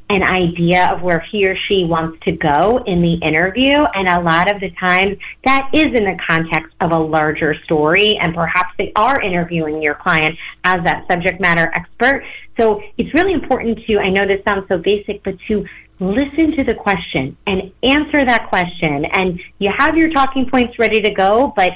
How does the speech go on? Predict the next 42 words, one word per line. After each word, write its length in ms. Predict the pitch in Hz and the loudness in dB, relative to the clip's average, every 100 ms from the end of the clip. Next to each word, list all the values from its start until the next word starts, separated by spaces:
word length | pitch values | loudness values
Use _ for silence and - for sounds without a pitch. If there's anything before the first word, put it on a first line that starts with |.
| - | 0
if 240 | 233 214 - | -2 -2 -2
it's 200 | 208 208 214 | -2 -2 -6
not 480 | 196 202 262 254 - | -2 2 0 -2 -2
feeling 380 | 240 226 214 | 0 2 0
really 340 | 185 185 180 165 | 0 0 0 0
relevant 640 | 160 147 208 269 302 320 - - - | 0 0 0 0 0 -2 -8 -18 -6
to 80 | 262 | -2
insert 460 | 214 190 - 196 196 | 0 0 0 0 2
those 180 | 247 247 | 0 2
talking 300 | 269 269 277 | 0 0 0
points 260 | 247 277 262 | 0 0 2
in 80 | 269 | 0
the 80 | |
conversation, 800 | 269 277 262 277 302 285 311 285 - - - | 2 0 0 0 0 0 0 -2 -4 -18 -4
just 200 | 294 277 - | -2 -2 -6
give 340 | - 302 349 311 | 0 2 2 0
the 180 | 269 - | -2 0
anchor 340 | 190 190 208 | 0 2 0
a 100 | 180 | 0
great 320 | 170 185 175 - | -2 -2 -2 0
interview, 480 | 165 190 208 254 | 0 2 2 2
because 340 | 247 226 202 175 | 2 -2 -4 -4
what 280 | 175 180 175 214 | 0 -2 0 -2
is 160 | 196 | 0
more 320 | 202 202 240 | 0 2 4
important 420 | 269 254 240 214 208 | 2 2 -2 -2 -2
than 140 | 190 | -2
anything 400 | 180 185 190 190 | 0 0 0 2
else 160 | 170 180 | 2 0
when 100 | 208 | -4
it 100 | 180 | -4
comes 180 | 190 180 | -6 -6
to 100 | 208 202 | -6 -6
T 240 | - 196 | -2 0
V 260 | 175 196 220 | 2 2 2
is 200 | 226 226 - - | 2 -2 -18 -8
you 120 | 233 311 | 0 2
wanna 240 | 453 277 | 2 2
do 120 | 233 | 2
a 40 | 214 | 2
good 200 | 214 175 | 0 2
job 180 | 208 | 0